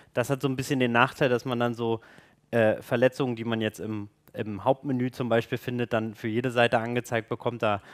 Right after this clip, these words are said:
kriegt man dann viele Verletzungen angezeigt, äh, die oft die, die gleiche Ursache haben. Aber wir können auch dedizierter testen. Wir können zum Beispiel,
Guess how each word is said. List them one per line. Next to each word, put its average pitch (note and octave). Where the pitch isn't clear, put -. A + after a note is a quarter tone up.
kriegt -
man B2
dann A#2
viele D#3+
Verletzungen A#2+
angezeigt, B2
äh, A2
die A2
oft -
die, A#2
die A2
gleiche G#2
Ursache D3+
haben. B2+
Aber C3+
wir C3+
können D3
auch C#3
dedizierter C3+
testen. C3
Wir A#2
können B2+
zum B2
Beispiel, A#2